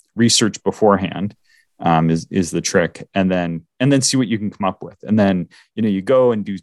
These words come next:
do some sketches over the course of a night or two. And, and then the next month you go back. And then after you do, like, a, like, a few months of this, then go and start doing the research on it and, and then start to try to see what you can see. Um,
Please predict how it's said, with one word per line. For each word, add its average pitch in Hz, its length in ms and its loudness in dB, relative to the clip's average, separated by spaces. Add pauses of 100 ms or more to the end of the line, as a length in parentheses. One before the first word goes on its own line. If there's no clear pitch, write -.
do 107 100 -6
some 98 180 -8
sketches 110 520 0
over 95 160 -2
the 90 100 -4
course - 360 -4
of 87 80 -6
a 85 40 -4
night 104 200 2
or 98 100 2
two. 95 400 -2
And, 80 200 -6 (400)
and 98 180 2
then 92 120 2
the 90 60 -2
next 95 280 -4
month 92 160 -2
you - 80 -20
go 92 100 -2
back. 98 440 0
And 90 120 -6
then 85 380 -10
after 131 260 2
you 117 40 6
do, 110 200 0
like, 92 220 -4
a, 82 240 -6
like, 101 120 -6
a 98 40 0
few - 180 -2
months 90 260 -2
of 90 60 -12
this, 82 160 -10
then 117 220 4
go 87 240 0
and 82 120 -10
start 82 300 -6
doing 92 180 0
the 87 80 -4
research 87 400 -4
on 82 180 -2
it 80 180 -2
and, 82 220 -4 (400)
and 101 180 4
then 90 300 0
start - 320 2
to - 60 -14
try 104 140 -2
to 90 80 0
see 95 220 -2
what 85 120 -6
you 87 140 -4
can 80 140 -2
see. 82 460 -2
Um, 80 340 -12